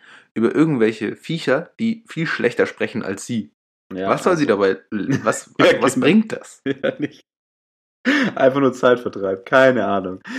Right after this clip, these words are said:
Speaker 2: Ja, also auf jeden Fall, um das Ganze wieder gerade zu biegen und wieder ein bisschen hier, ähm, auf die, auf die guten Seiten zu kommen, hab ich auf jeden Fall noch, ich mache jetzt mal kurz im Schnelldurchlauf, sonst wären wir wahrscheinlich hier nie fertig. Die Nanny, einfach nur
Speaker 1: Geil.
Speaker 2: Die Nanny, da gab's ja auch hundert Remakes, läuft, glaub ich, immer noch mittlerweile als
Speaker 1: Ja,
Speaker 2: Zeichentrick,
Speaker 1: ist
Speaker 2: hab ich
Speaker 1: immer
Speaker 2: vor
Speaker 1: noch cool.
Speaker 2: kurzem irgendwo mal gesehen.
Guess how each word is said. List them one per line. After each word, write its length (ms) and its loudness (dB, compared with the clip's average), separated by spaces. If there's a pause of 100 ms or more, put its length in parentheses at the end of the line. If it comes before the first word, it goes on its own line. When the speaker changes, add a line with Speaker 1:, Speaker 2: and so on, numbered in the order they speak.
(240)
Speaker 2:
Ja, 380 8
also 480 0
auf 140 2
jeden 140 2
Fall, 160 4
um 120 4
das 120 -8
Ganze 220 2
wieder 100 2
gerade 280 8
zu 180 -8
biegen 300 0
und 100 -2
wieder 160 2
ein 80 0
bisschen 320 -2
hier, 420 2
ähm, 400 0
auf 180 -8
die, 200 -4
auf 140 -6
die 80 -16
guten 280 -8
Seiten 300 0
zu 120 -16
kommen, 220 -4
hab 140 -2
ich 80 -4
auf 100 -14
jeden 120 -4
Fall 160 0
noch, 200 -4 (100)
ich 160 -12
mache 160 0
jetzt 100 -6
mal 80 -4
kurz 260 -8
im 60 -10
Schnelldurchlauf, 500 -2
sonst 160 -12
wären 160 2
wir 60 -6
wahrscheinlich 300 -6
hier 100 -10
nie 140 -6
fertig. 380 -4 (280)
Die 100 0
Nanny, 520 4 (540)
einfach 180 -2
nur 100 0
Speaker 1:
Geil. 120 -2
Speaker 2:
Die 100 -2
Nanny, 420 2
da 80 -6
gab's 240 4
ja 80 4
auch 180 -2
hundert 260 2
Remakes, 400 0
läuft, 220 2
glaub 140 0
ich, 100 -12
immer 220 -2
noch 180 -2
mittlerweile 580 0
als 300 -2
Speaker 1:
Ja, 120 2
Speaker 2:
Zeichentrick, 320 0
Speaker 1:
ist 80 -8
Speaker 2:
hab 100 2
ich 80 0
Speaker 1:
immer 40 2
Speaker 2:
vor 100 0
Speaker 1:
noch 120 -10
cool. 200 2
Speaker 2:
kurzem 120 -10
irgendwo 300 -6
mal 160 -6
gesehen. 520 -4